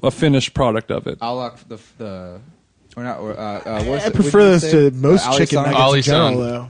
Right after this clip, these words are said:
Speaker 4: crispy chicken.
Speaker 1: Yeah, I feel like
Speaker 2: Four threads
Speaker 1: if you
Speaker 2: or
Speaker 1: close your
Speaker 2: whatever.
Speaker 1: eyes, you can't tell the difference between a, a, like, a Costco frozen chicken nugget or a Morningstar chicken nugget. They're,
Speaker 3: They
Speaker 1: it's pretty
Speaker 3: told me
Speaker 1: much
Speaker 3: in
Speaker 1: the same.
Speaker 3: prison.
Speaker 4: There
Speaker 3: When I was
Speaker 4: was
Speaker 3: in prison, guys.
Speaker 4: <laughs> when I, when I was in high school, there was a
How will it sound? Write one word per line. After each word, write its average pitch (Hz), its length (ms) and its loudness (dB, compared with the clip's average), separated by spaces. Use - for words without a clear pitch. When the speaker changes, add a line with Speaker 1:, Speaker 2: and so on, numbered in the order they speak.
Speaker 4:
crispy 131 240 -6
chicken. 110 320 -6
Speaker 1:
Yeah, 156 120 4
I 156 40 4
feel 170 220 2
like 151 180 4
Speaker 2:
Four 127 160 -4
threads 127 340 -6
Speaker 1:
if 151 80 -4
you 180 60 4
Speaker 2:
or 165 40 2
Speaker 1:
close 165 280 2
your 151 80 4
Speaker 2:
whatever. 143 180 6
Speaker 1:
eyes, 123 100 0
you 127 80 -4
can't 127 220 -2
tell 131 140 2
the 123 60 0
difference 120 320 -2
between 123 280 -2
a, 117 260 0
a, 127 320 2
like, 123 160 0
a 123 80 -2
Costco 135 580 2
frozen 131 340 2
chicken 123 280 0
nugget 123 420 0
or 120 240 4
a 117 60 2
Morningstar 117 680 -2
chicken 113 320 -6
nugget. 107 280 -4
They're, 113 100 -2
Speaker 3:
They 165 120 -4
Speaker 1:
it's 151 80 -4
pretty 165 200 2
Speaker 3:
told 143 80 4
me 131 60 4
Speaker 1:
much 143 80 -2
Speaker 3:
in 120 60 -8
Speaker 1:
the 117 60 -4
same. - 180 0
Speaker 3:
prison. 135 460 -2
Speaker 4:
There 151 280 2
Speaker 3:
When 170 160 4
I 190 100 6
was - 120 4
Speaker 4:
was 147 100 -2
Speaker 3:
in - 60 0
prison, 147 360 2
guys. 165 460 2
Speaker 4:
<laughs> - 300 2
when 147 160 2
I, 175 400 2
when 143 240 -2
I 156 80 4
was 175 160 4
in 165 80 0
high 147 360 -2
school, 113 420 -4
there 117 260 -2
was 113 240 -2
a 104 320 -6